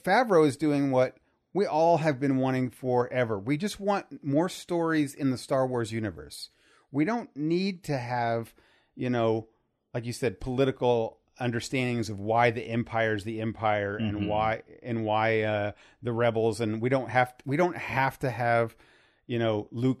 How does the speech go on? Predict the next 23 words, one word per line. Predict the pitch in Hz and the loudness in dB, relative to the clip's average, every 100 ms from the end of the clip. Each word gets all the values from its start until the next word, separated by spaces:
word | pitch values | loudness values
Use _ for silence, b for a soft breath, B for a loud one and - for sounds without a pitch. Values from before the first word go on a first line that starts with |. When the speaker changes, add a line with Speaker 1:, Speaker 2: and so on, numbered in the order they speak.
| _ | _
Speaker 1:
and | 120 117 | -6 -2
Leia | 117 117 120 113 | 2 2 2 0
again. | 107 117 - | -4 -6 -6
I | |
mean, | 117 117 | -4 -2
we | 117 | 0
want | 117 190 143 | 2 2 2
them | 110 | -2
again, | 107 107 107 113 | -2 -2 -2 -4
but | 127 | -2
we | 131 | 0
don't | 139 - | 0 -2
have, | - 139 131 131 - | -4 0 0 -2 -8
that's | 151 - | -8 -2
not | 175 175 | 0 0
the | 151 | -6
core | - 147 143 | -8 -2 0
of | 127 | -2
what | 131 | -4
we | 139 | -2
want. | 151 233 294 101 | -2 -2 -4 -4
We | 120 | -6
want | 120 139 135 | -2 -2 -2